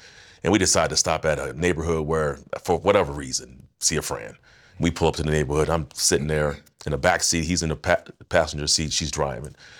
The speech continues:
And there's some guys out there, really can't see 'em, kinda s-, super dark, and it's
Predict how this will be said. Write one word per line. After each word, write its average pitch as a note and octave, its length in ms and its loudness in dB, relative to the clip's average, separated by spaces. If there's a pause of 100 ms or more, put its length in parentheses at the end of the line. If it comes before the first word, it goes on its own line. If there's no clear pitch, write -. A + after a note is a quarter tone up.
(400)
And E2 120 4
there's F#2+ 120 4
some F2+ 120 0
guys F#2 280 4
out F2+ 140 2
there, F#2+ 200 4
really B2 180 4
can't A2+ 280 2
see A2+ 200 4
'em, A2 260 2 (100)
kinda F2+ 180 2
s-, - 220 -4
super F#2+ 300 -2
dark, G2 340 2
and E2+ 80 0
it's - 240 -4